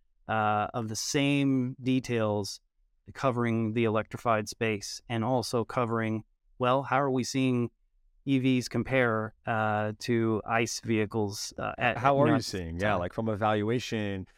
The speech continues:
Speaker 2: depreciation curves, like, how are you seeing them compare?
Speaker 1: I mean, generally,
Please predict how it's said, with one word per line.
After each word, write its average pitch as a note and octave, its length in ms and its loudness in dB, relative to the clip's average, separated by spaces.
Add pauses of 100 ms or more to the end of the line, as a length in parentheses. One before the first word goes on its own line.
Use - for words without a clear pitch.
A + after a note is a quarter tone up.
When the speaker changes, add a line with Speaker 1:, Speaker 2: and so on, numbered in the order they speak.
(160)
Speaker 2:
depreciation A#2 720 -2
curves, G#2 400 -2
like, G2 120 -8
how B2 200 2
are A#2+ 80 2
you A#2 100 0
seeing F#2 200 -4
them F2 140 -4
compare? - 380 -6 (580)
Speaker 1:
I C#3+ 40 0
mean, D3+ 200 2
generally, D3 920 0